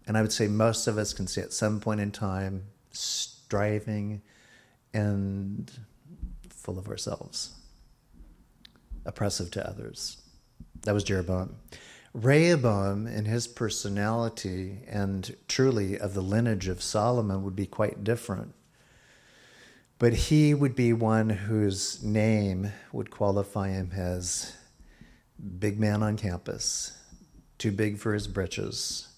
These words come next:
looking for trouble and causing trouble. That's Rehoboam. So you get these two guys together and you go, "Could there be any kind of realignment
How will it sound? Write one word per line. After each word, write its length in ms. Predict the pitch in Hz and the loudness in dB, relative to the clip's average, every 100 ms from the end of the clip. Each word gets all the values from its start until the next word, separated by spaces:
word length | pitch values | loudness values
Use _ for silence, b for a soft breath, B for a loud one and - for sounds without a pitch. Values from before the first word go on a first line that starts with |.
| b b b b b | b b b b b
looking 400 | - 110 120 135 | 0 2 2 0
for 160 | 127 131 | 0 -2
trouble 420 | - 120 113 117 | 2 2 2 2
and 140 | 107 98 | 0 2
causing 400 | 104 92 92 87 | 4 4 0 -2
trouble. 420 | 92 87 - - | -2 -4 -6 -6
That's 240 | - 101 - | -2 0 2
Rehoboam. 560 | 98 90 87 92 - - | 2 4 0 -6 -10 -8
So 160 | - | -2
you 60 | 117 | 2
get 160 | 143 | 2
these 200 | - 139 | 2 0
two 160 | - 147 | 0 0
guys 280 | 127 120 - | 2 2 0
together 320 | 104 113 113 | 0 2 2
and 100 | 101 | 0
you 60 | 98 | 0
go, 160 | 95 - - - - | -2 -8 -10 -10 -4
"Could 160 | 127 | -2
there 140 | 113 107 | 0 0
be 340 | 117 120 - | 0 -2 0
any 380 | 110 123 147 139 B B | 0 2 0 -6 B B
kind 300 | - 113 117 | -4 0 2
of 160 | 120 107 | 2 0
realignment 920 | 87 107 117 113 98 98 110 147 147 | 0 2 4 4 2 0 0 -2 -4